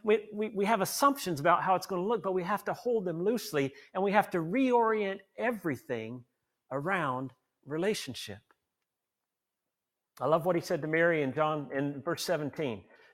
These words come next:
Do not hold on to me, for I have not yet returned to the Father. Go instead to my brothers and tell them,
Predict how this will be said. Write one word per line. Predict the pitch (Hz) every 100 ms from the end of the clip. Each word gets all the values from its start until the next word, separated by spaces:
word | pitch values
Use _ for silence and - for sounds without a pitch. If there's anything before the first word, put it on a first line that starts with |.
| 139
Do | 170 240
not | 247 220
hold | 233 214
on | 196 185
to | 180
me, | 165
for | - 156
I | 143
have | 139
not | 185 196 185
yet | 185
returned | 175 175 185 175 160
to | 170
the | 156
Father. | - 151 147 131 104 - _ _ 143
Go | 156 233
instead | 233 - - 165 151 151 - _ -
to | - 196 196 202 170
my | 170 170 170 165 143
brothers | 143 165 123 107 160 - - _ _ _ _ _ _ _ _ _ _ _ -
and | 139
tell | - 214 202
them, | 139 127